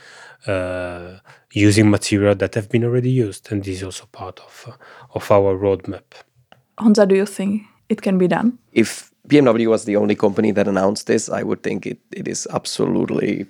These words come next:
Speaker 3: nonsense and crazy. But I think we are entering a phase where there will be a social contract,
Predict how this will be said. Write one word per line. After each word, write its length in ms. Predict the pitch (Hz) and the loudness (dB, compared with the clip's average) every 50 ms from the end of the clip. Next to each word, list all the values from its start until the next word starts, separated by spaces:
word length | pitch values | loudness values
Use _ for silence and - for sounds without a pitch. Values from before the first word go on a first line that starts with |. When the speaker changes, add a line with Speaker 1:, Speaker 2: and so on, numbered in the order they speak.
| _ _ | _ _
Speaker 3:
nonsense 720 | - 107 104 104 104 107 104 104 107 - 113 104 98 98 | -4 -2 0 2 4 4 4 4 4 4 2 2 2 2
and 140 | 104 98 95 | -2 -4 -6
crazy. 420 | - - 104 98 113 117 107 - 90 | -4 -2 2 2 2 2 0 -2 -6
But 140 | 87 - | -2 0
I 120 | 98 98 98 | 0 0 0
think 380 | - - 117 117 117 - - _ _ - - - - - - - - _ _ _ _ _ _ _ _ _ | 0 0 -2 -2 -4 -6 -12 _ _ -20 -20 -20 -20 -20 -20 -20 -20 _ _ _ _ _ _ _ _ _
we 300 | - 120 113 131 139 151 | -6 0 2 4 4 4
are 400 | 156 143 135 131 131 127 - - - - | 4 4 2 2 2 0 -2 -6 -10 -8
entering 480 | - - 117 120 117 - 131 127 123 123 | -4 -2 -2 -2 -2 0 0 2 2 2
a 60 | 123 | 0
phase 360 | - - 107 107 117 117 117 | 0 0 0 0 0 -2 -4
where 460 | - - 110 110 107 107 - - 127 - _ | -6 -4 -2 -2 -2 -2 -4 -6 -12 -20 _
there 220 | - - 101 107 107 | -8 -2 0 2 2
will 80 | 107 | 2
be 160 | 104 104 113 113 | 2 0 0 -2
a 60 | 107 | -2
social 320 | - 107 98 101 - 117 | 0 -2 -2 0 -2 -2
contract, 640 | 110 - 101 101 95 - - 110 - - - - - | 0 0 0 -2 0 -2 -4 -4 -4 -6 -12 -20 -20